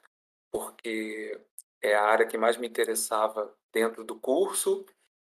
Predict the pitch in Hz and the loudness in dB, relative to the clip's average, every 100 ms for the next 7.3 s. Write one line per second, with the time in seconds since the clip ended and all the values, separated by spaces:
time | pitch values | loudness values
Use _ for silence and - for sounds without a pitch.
0 | _ 120 113 120 113 123 143 135 - 127 | _ -14 -2 0 2 4 4 2 0 -4
1 | 127 127 123 120 117 113 117 120 - 131 | 0 4 4 4 0 -2 -4 0 0 4
2 | 135 123 131 135 139 - 120 - 131 131 | 4 4 4 2 2 4 6 8 8 4
3 | 131 - 120 120 - 127 120 123 135 - | -2 -6 0 0 0 -4 0 2 2 2
4 | 110 135 117 - 110 110 117 120 - 120 | 6 6 6 0 -6 -4 -4 -8 -4 -2
5 | 123 113 127 135 - 127 127 131 135 135 | -2 0 0 2 0 2 4 2 0 -8
6 | 127 131 123 - 123 127 - 123 127 147 | -2 2 4 2 -6 -8 -8 -6 -6 -6
7 | 127 101 - | -6 -8 -14